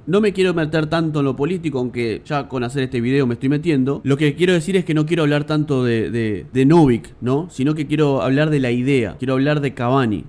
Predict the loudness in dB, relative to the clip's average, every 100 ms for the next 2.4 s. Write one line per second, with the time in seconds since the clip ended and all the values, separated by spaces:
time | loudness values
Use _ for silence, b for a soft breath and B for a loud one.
0 | -2 0 2 2 0 0 -2 0 0 0
1 | -2 -2 0 2 0 0 -4 0 -2 0
2 | 0 0 -2